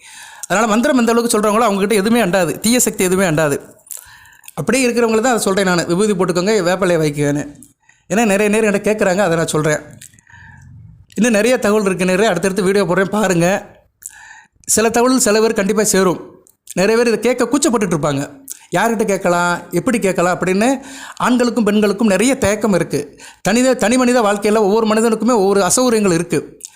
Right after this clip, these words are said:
சரி, அந்த அசௌகரியங்களை வந்து வெளியே சொல்ல கூச்சப்படுறாங்க.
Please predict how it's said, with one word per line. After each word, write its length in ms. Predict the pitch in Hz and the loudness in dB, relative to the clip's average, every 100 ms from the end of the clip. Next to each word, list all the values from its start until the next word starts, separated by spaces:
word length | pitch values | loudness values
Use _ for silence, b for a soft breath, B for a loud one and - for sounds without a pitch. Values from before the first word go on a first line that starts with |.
| B B | B B
சரி, 240 | - 196 220 | -6 -2 0
அந்த 180 | 190 185 | 0 0
அசௌகரியங்களை 460 | 320 302 262 233 | 2 2 2 2
வந்து 140 | 220 269 | 2 0
வெளியே 200 | 277 285 | 0 0
சொல்ல 240 | 233 254 | 0 0
கூச்சப்படுறாங்க. 680 | 254 247 208 185 156 147 | -2 -2 -2 -2 -2 -4